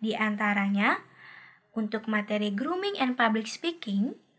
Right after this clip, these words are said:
kalian ditugaskan untuk membuat video. Yang kedua, materi emotionality and personality,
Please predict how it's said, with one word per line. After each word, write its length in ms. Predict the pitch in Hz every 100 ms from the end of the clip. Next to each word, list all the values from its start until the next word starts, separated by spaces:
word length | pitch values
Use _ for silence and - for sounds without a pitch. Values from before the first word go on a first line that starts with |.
| - - _
kalian 400 | - 233 240 285
ditugaskan 800 | 302 294 247 220 220 - 254 285
untuk 320 | 240 226 262 277
membuat 480 | 226 214 208 208 208
video. 560 | - 214 214 220 214 196 - _ _ - - _
Yang 320 | - 220 220
kedua, 480 | 214 208 196 214 359 - - - _
materi 480 | 214 208 208 208 208 -
emotionality 1120 | 339 370 359 339 320 311 302 294 - 240 339
and 160 | 214 214
personality, 1120 | 220 - 220 214 208 208 196 202 202 381